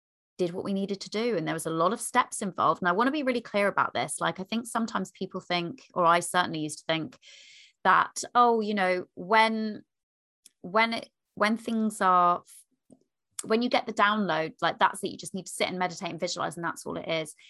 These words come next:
No, there is action to take. And sometimes the action is really frustrating <laughs> and there's lots of little mini steps. And,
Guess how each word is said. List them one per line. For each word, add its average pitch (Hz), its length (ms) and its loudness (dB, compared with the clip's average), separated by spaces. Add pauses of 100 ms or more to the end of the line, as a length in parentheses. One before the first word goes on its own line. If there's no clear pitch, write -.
(240)
No, 185 440 2
there 196 180 4
is 190 100 0
action 202 300 0
to - 100 -8
take. 220 260 -4
And 185 100 -8
sometimes 196 400 -6
the 185 100 -2
action 202 300 -2
is 175 140 -10
really 180 180 -4
frustrating 175 840 -6 (300)
<laughs> - 280 -20
and 190 120 0
there's 175 160 -2
lots 190 220 0
of 175 100 -8
little 185 280 -6
mini 180 240 -4
steps. - 440 -6
And, 165 160 -8